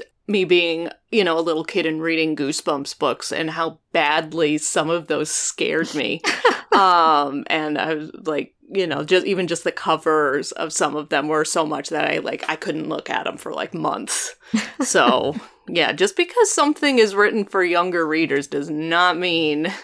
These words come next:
Speaker 1: that it's pulling punches. That whole series just sounds super duper creepy, and I, I love that the middle grade novels are, are, are still creepy like I remember from Goosebumps.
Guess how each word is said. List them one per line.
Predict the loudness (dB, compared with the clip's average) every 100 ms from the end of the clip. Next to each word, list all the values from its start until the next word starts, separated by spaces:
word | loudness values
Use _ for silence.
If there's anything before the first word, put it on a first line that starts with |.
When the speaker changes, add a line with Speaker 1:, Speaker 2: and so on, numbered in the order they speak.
| -18 -20 -18 -4
Speaker 1:
that | 2 4
it's | 2
pulling | 0 0 -2 -6
punches. | -12 -10 -10 -10 -8 -8 -10 -14 _ _ _ _
That | -10 -10 2 4 4 4 2 -2 -6 -8 -10 -16 _ 0
whole | 4 4
series | 4 4 4 4 2 0 -2 -4
just | -2 0 0
sounds | 2 4 4 4 0 -2 -2 -4 -6 _
super | -2 2 4 4 6 4
duper | 4 0 -4
creepy, | -4 -4 -4 -6 -4
and | 0 2 2 0 -2 0
I, | 2 4 4 4 2 0 -2
I | -6 -6
love | -4 0 2 2 -2 -6
that | 0 0 0 -4 -10 _
the | 0 4 4 0 -6 -18 _ _
middle | -4 -2 0
grade | 0 0
novels | -2 -6 -6 -4 -4
are, | -4 -2 -4 -6 -6
are, | -6 -4 -6 -12 _ _ _ -6 0
are | 0 2
still | 4 4
creepy | 4 0 4 4
like | 6 4
I |
remember | 4 4 2 0 -2
from | -2 -4
Goosebumps. | -2 -4 -6 -6 -4 -4 -4